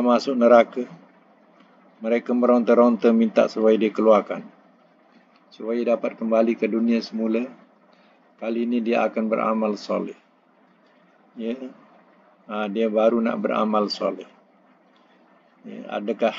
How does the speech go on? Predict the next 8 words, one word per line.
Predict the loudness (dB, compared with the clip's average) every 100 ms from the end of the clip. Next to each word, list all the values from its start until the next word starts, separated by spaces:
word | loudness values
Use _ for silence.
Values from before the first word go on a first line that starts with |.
| -8 -20 _ _ _ _ _
permintaannya | -10 -8 -6 -4 -2 -2 -2 -2 -4
itu | -4 -4
dilayan? | 4 4 4 2 -4 -16 _ _ _ _ _ _ _ _ _ _ -2
Awalam | 4 6 6 4
nu'ammirukum | 0 0 0 2 6 6 6 2
ma | 4 4 6 6 8
yazakkaru | 10 8 8 0 0 -2 0 0 -4
fihi, | -6 -4 -6